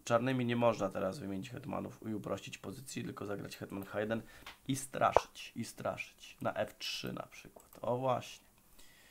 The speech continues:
Goniec D jeden, tak. Bardzo dobry ruch, skoczek nie wchodzi, broni tutaj.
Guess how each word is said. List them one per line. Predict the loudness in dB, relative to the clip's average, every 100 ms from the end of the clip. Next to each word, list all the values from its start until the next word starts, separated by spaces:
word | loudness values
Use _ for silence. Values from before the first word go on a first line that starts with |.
| -20 -12
Goniec | 6 6 6 2
D | 0
jeden, | 0 0 -2
tak. | 6 6 8
Bardzo | 8 8 8
dobry | 4 4
ruch, | 4 4 2
skoczek | -4 -2 0 0
nie | -2
wchodzi, | -2 0 0 0
broni | 2 2 2
tutaj. | -2 -4 4 4